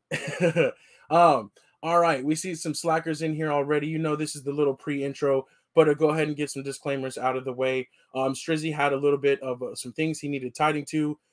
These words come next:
Of course, you know, there are life events bigger than our Say Like a Champ. Um, so he may or may not join us in from, uh, out in the field, but for now, you got your boy A-Dub, and then you got Pops holding it down with me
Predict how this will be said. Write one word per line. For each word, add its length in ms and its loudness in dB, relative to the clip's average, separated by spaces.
Of 160 -4
course, 300 2
you 60 -6
know, 200 0
there 180 2
are 220 0
life 240 -2
events 320 -10
bigger 260 -6
than 260 -8
our 140 0
Say 180 2
Like 180 -2
a 60 -16
Champ. 320 -6
Um, 260 -4
so 300 2
he 180 -6
may 220 2
or 40 4
may 140 0
not 240 0
join 240 -2
us 140 -4
in 160 -4
from, 320 -4
uh, 240 -6
out 180 0
in 60 -8
the 80 -8
field, 420 2
but 120 4
for 100 0
now, 320 0
you 120 -6
got 340 0
your 120 -6
boy 240 0
A-Dub, 520 -2
and 140 -6
then 80 -6
you 140 -6
got 260 -4
Pops 300 -4
holding 240 -6
it 100 -14
down 240 -8
with 220 -10
me 180 -14